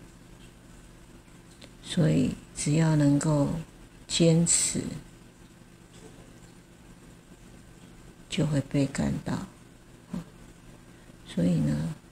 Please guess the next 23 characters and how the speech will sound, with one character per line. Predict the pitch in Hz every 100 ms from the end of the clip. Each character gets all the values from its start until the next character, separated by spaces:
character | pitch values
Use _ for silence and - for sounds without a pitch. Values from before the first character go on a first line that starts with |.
| -
不 | 160
要 | 165 160 156
怕， | - 175 160 151 - - - - - - - - - - - - -
不 | -
用 | 151 160 151
担 | 156 151 151
心 | - - 143 151 147 - - -
你 | 156 147
所 | - 135 123
做 | - 147 147
的 | - - 175 - - - - - - - - - - - - - - - - - -
没 | 165 143
有 | 143
成 | 127 - 143 135
果， | 135 - - 156 - - - - - - - - -
你 | 143
的 | 139 143
举 | - 139 131
动 | 160 151 143 135 - - - - - - - -
太 | - 151
小， | 143 - - - - - - - - - - - - - - - - - -
只 | - 165
要 | 160 156